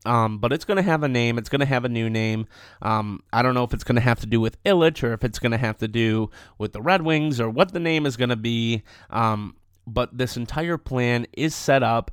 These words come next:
It is going down, and it is screaming and shouting timber, guys. I am excited for this all to go down in the city of Detroit. It'll be a definite change in pace for Detroiters and everybody around. Um,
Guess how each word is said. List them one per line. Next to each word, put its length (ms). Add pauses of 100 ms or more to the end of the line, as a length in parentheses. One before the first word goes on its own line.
It 100
is 160
going 380
down, 580
and 140
it 100
is 80
screaming 840
and 120
shouting 540
timber, 400
guys. 380 (340)
I 140
am 160
excited 720 (340)
for 200
this 260
all 180
to 100
go 200
down 360 (220)
in 160
the 80
city 240
of 100
Detroit. 380
It'll 160
be 180
a 140 (520)
definite 560
change 640 (320)
in 240
pace 580
for 300
Detroiters 720 (140)
and 140
everybody 460
around. 480 (360)
Um, 400